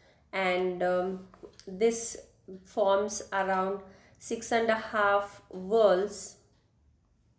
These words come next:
means twists, that are there in the intestine. Now, uh, when we say that it has been in the form of six and a half whorls, you can, uh, ask me, like, what could be its function?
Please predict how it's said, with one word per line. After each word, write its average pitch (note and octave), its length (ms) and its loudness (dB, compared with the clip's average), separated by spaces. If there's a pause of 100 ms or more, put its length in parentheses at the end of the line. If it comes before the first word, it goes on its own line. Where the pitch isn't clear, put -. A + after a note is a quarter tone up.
(360)
means G#3 440 2
twists, - 600 -4 (380)
that G3+ 200 0
are G3+ 140 6
there G3+ 200 4
in F#3 220 -2
the C4 240 0 (400)
intestine. F#3+ 720 -2 (2000)
Now, D4 640 0
uh, C4 260 4
when C4+ 200 2
we D#4+ 160 4
say F4+ 420 0
that B3 380 2
it C4+ 200 -4
has B3 260 -2
been B3 240 -2
in A#3 100 0
the A#3 100 4
form A3+ 300 2
of A#3 180 2
six - 240 -6
and A#3+ 140 0
a B3 40 2
half A3+ 340 0
whorls, B3 460 0
you A#3 100 -4
can, A3+ 380 -2 (480)
uh, A3+ 220 4
ask A#3+ 340 2
me, C4 120 -4
like, B3 200 -2
what C4 240 0
could A#3 200 -4
be B3 200 -2
its B3 160 -4
function? A3 640 2